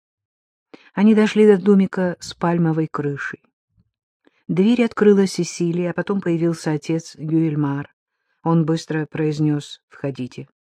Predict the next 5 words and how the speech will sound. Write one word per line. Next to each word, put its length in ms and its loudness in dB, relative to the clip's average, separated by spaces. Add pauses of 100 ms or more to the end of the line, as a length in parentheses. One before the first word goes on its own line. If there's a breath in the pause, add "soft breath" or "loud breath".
(800)
«Нас 320 -8
ищут. 380 -12 (500 loud breath)
Нам 220 -2
надо 200 -6
спрятаться». 760 -16